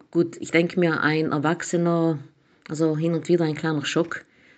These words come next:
wenn es, äh, für das Wohl der Tiere ist, dann ein kleiner Schock, den kann man auch, äh, also vertragen. Und leider, leider braucht es oft einen Schock für bestimmte Menschen, damit sie überhaupt die Augen aufmachen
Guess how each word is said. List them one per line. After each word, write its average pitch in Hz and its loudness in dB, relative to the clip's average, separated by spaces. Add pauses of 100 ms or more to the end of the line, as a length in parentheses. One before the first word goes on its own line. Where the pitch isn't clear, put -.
(160)
wenn 160 0
es, 156 0
äh, 156 0
für 151 0
das 147 -2
Wohl 156 4
der 143 0
Tiere 165 2
ist, 160 -4
dann 147 0
ein 143 -2
kleiner 151 0
Schock, - -4
den 147 -6
kann 151 -2
man 139 0
auch, 143 -4
äh, 131 0 (440)
also 135 -4
vertragen. 127 -2 (1900)
Und 165 0
leider, 165 4
leider 160 2 (240)
braucht 165 0
es - -6
oft 165 -6
einen 156 0
Schock 170 -2
für 170 -4
bestimmte 160 -4
Menschen, 156 -2
damit 156 0
sie 151 2
überhaupt 151 -2
die - -4
Augen 147 0
aufmachen 160 -2